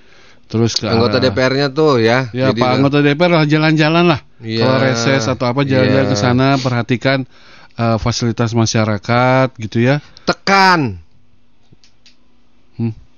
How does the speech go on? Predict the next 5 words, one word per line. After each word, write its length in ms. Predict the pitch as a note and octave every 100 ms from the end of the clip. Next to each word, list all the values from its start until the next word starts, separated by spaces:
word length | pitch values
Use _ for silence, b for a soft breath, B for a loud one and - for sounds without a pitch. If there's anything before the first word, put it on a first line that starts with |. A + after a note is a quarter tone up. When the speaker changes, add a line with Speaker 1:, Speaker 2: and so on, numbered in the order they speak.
| -
Speaker 2:
Ya, 180 | D#3 E3+
tekan. 640 | - A3 G3+ G3 G3 F3 - - - -
Pemimpinnya 560 | D3 F3+ F3 G#3+ A#3
ditekan. 320 | A3+ G3 G#3+
Speaker 1:
Oh, 120 | D3+